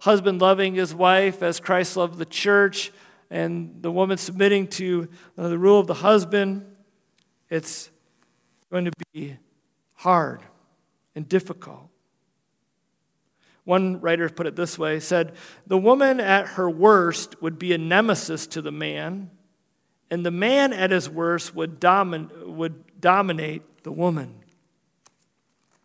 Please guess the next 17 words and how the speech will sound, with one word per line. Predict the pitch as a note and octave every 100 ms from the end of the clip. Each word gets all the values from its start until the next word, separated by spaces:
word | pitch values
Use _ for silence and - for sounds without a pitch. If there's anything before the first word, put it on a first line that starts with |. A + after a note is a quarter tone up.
| _ _ _ _
And | D#3+
of | -
course, | E3+ D#3+ - - _ _ _ _
Paul | F3 F3 F3
in | D#3+ C#3 - - - - -
Ephesians | D#3 C#3+ G3+ G3+ F3+ E3+ - - - - _ -
says | - F#3+ F3+ F3 C#3 F3 E3+
that, | E3+ E3+ E3 - - _
uh, | E3+ D#3+ E3
in | G#3 G#3
Christ | - G#3 G3+ -
there's | F3 E3
hope, | - G3+ E3 - _ _ _ _ _ _
hope | F#3 G3
for | - F3+ E3+ D#3 E3+
marriage, | E3+ F3 F3+ F3+ D3+
because, | E3+ - F3 E3 D#3